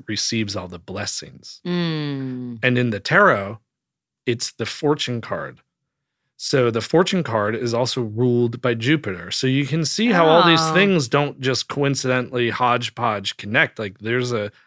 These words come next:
Speaker 1: there's a higher system created by something higher. We're just sort of figuring it out and learning the language. So now we have this twenty twenty double fortune cards.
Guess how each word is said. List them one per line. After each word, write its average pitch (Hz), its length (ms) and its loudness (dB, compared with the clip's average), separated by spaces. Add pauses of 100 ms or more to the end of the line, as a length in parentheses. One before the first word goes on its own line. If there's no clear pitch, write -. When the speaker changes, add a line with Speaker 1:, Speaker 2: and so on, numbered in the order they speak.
(160)
Speaker 1:
there's 123 140 0
a 110 100 -2
higher 127 340 2
system - 640 -6 (640)
created 123 460 2
by 113 80 -2
something 117 460 -2
higher. 101 640 -4
We're 123 160 0
just 123 260 -2
sort 117 180 -4
of 101 100 -10
figuring 101 480 -6
it 90 160 -12
out 98 280 -4
and 98 140 -12
learning 101 360 -6
the 90 60 -14
language. 107 540 -4 (500)
So - 160 -6
now 143 300 2
we 156 80 4
have 131 160 2
this 113 160 -4
twenty 151 320 0
twenty 127 480 -2
double 123 600 0 (120)
fortune 143 460 0
cards. 73 460 -10